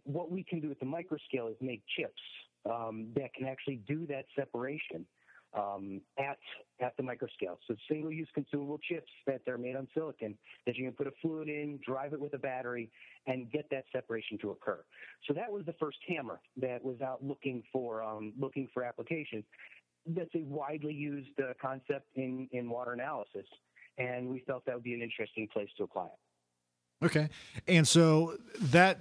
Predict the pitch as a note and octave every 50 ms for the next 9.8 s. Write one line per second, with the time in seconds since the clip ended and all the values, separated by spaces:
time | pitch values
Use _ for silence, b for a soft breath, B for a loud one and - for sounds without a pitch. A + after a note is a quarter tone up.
0 | E3 F3 F3 C#3+ B2+ E3 F3 F3+ - - - - E3+ F3+ F#3 F3+ - - D3 C#3
1 | B2+ - - C#3+ D3+ D3+ D3+ D3+ D3+ C#3+ B2+ B2+ B2 - E3 D#3+ - C#3 B2+ B2+
2 | B2 C3 B2 - - - D3 D3+ D#3 D#3 C#3+ - - C#3 C#3 C3+ B2+ B2 B2 B2
3 | C3+ D3+ D#3+ C#3 A2+ A2 A#2 B2+ C#3+ C#3+ B2 A#2 A2+ A#2 - C3 C3+ C3+ C3 A#2+
4 | G#2+ A2 C#3+ C#3 A2+ G2 G2+ G2+ b b b b b b b b b _ - C#3
5 | C#3 C3 B2+ B2 A#2+ - _ - - G#2 - - A2+ - - - - D#3+ D3 C#3+
6 | E3 E3+ D#3+ E3 - _ _ _ _ _ - D3+ D#3 - - - G3+ G#3+ - -
7 | F#3 F#3 F#3 F#3 F3 D3 D#3 D3 - C3+ A2 C#3 C3+ B2+ - C3 A#2 A2+ G#2 -
8 | B2+ A2+ - G#2+ G#2 G#2 C3+ D#3+ E3+ D#3+ A2+ A#2 C#3+ E3+ G3 E3+ D3+ A2 A2+ C3
9 | E3+ G3 F#3 - - B2 G#2+ G2+ - - G#2 G#2 A2 A#2 A#2 A2